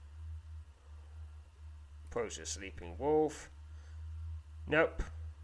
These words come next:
Much to his surprise and somewhat to your dismay, the massive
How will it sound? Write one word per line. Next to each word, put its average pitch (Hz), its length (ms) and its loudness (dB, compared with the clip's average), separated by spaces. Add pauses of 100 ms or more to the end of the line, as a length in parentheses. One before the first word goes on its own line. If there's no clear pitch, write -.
(380)
Much 214 240 12
to 147 60 4
his 123 100 0
surprise 110 400 4
and 175 220 -4
somewhat 262 400 6
to 104 100 -4
your - 80 -4
dismay, 107 640 2 (1400)
the - 60 -8
massive 139 360 8